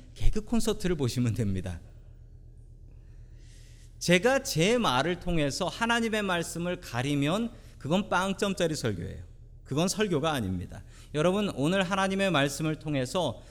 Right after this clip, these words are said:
주님의 말씀만 가득 마음에 품고 돌아가시기를 주님의 이름으로 간절히 축원합니다. 아멘.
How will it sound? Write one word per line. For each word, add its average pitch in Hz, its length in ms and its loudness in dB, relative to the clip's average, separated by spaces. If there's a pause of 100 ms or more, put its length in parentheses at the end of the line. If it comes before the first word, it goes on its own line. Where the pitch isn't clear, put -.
(160)
주님의 208 400 2
말씀만 220 680 2
가득 - 500 -2
마음에 160 380 2
품고 156 640 0 (220)
돌아가시기를 123 640 2
주님의 170 380 2
이름으로 127 260 2
간절히 117 380 2
축원합니다. 139 920 2 (320)
아멘. 101 520 2